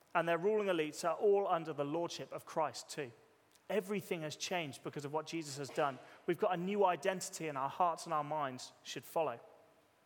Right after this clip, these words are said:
Here, we're being told this should permeate every area of our lives. This isn't a religion for Sunday only.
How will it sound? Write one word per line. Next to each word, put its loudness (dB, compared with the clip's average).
Here, 2
we're 2
being 0
told 2
this -4
should -6
permeate 2
every 0
area 4
of 2
our 4
lives. 2
This -4
isn't 0
a 0
religion 0
for -6
Sunday 0
only. 0